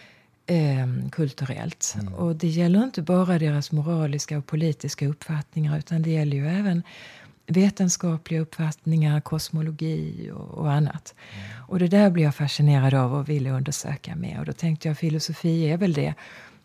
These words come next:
Speaker 1: ämne som är bäst lämpat.
Speaker 2: Ja, jag förstår. När du säger pluralitet med avseende på kosmologi, vad menar du då? Du menar inte kosmologi i naturvetenskaplig mening, eller?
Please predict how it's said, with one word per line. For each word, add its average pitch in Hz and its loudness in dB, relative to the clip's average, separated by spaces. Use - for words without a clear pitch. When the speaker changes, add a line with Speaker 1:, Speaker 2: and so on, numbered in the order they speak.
Speaker 1:
ämne 160 6
som 156 -2
är 139 0
bäst 131 -4
lämpat. 160 -2
Speaker 2:
Ja, 90 -8
jag 90 -10
förstår. 92 -10
När 123 -2
du 139 -2
säger 127 0
pluralitet 127 -4
med 127 -4
avseende 110 -6
på 113 -12
kosmologi, 117 -8
vad 110 -4
menar 98 -4
du 92 -8
då? 95 -10
Du 92 -8
menar 120 -2
inte 113 -6
kosmologi 120 -6
i 107 -4
naturvetenskaplig 107 -8
mening, 95 -8
eller? 110 -8